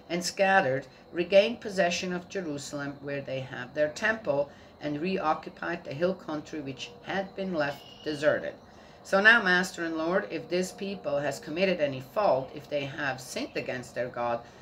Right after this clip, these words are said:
let us first be sure that they really have this reason to fail,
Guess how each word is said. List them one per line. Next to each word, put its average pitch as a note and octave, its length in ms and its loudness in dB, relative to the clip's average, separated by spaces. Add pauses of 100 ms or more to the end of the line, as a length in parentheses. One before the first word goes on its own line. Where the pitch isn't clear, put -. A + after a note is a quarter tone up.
(120)
let E3 160 6
us E3 120 -2
first F3+ 320 -2
be E3 120 -6
sure G3+ 480 4
that C#3+ 260 -6
they D3 140 -2
really F#3 420 4
have C3+ 320 -4
this C#3+ 220 -10
reason C3+ 320 -8
to C#3+ 120 -14
fail, F3+ 500 0